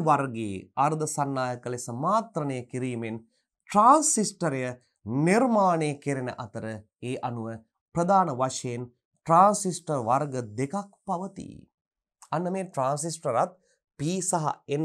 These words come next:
ගෙන් හදන්නේ ඒවත් වර්ග දෙකකට බෙදනවා. මේ තමයි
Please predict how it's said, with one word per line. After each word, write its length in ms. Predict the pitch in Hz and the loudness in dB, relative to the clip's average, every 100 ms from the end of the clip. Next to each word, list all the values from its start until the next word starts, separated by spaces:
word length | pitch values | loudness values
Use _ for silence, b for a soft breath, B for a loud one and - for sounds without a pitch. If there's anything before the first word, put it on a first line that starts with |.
| 147 | -2
ගෙන් 160 | 127 104 | -4 -4
හදන්නේ 480 | 113 120 104 107 107 _ _ _ 135 | -4 -4 -4 -8 -12 _ _ _ -6
ඒවත් 360 | 156 180 185 110 110 | -2 -2 -2 -4 -2
වර්ග 260 | 127 170 160 131 | -2 -2 -4 -6
දෙකකට 340 | 123 220 233 208 | -8 -12 -6 -4
බෙදනවා. 400 | - - - - _ _ _ - | -6 -10 -18 -20 _ _ _ -8
මේ 200 | 190 190 | -4 -2
තමයි 320 | 160 101 104 | -2 -4 -8